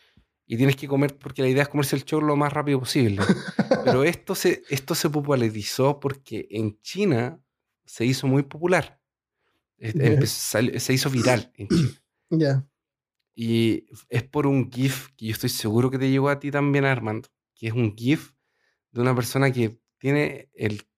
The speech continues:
Speaker 1: el, el, el maíz, el choclo en el
Speaker 2: Ajá.
Speaker 1: taladro, lo empieza a hacer girar,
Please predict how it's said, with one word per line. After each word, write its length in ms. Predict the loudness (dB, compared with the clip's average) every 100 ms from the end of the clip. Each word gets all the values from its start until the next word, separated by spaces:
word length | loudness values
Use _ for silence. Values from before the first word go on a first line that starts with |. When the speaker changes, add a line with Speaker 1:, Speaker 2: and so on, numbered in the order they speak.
| _ -4
Speaker 1:
el, 280 | -2 -2 -4
el, 320 | -10 -10 -12
el 140 | -10 -8
maíz, 540 | -4 0 2 0 -4
el 260 | -2 -4 -2
choclo 420 | -4 -2 0 0
en 120 | 0
el 100 | 2
Speaker 2:
Ajá. 160 | 2 2
Speaker 1:
taladro, 380 | 2 2 2 0
lo 120 | 0
empieza 280 | 0 -2 -4
a 40 |
hacer 160 | -6 -8
girar, 500 | -6 0 0 0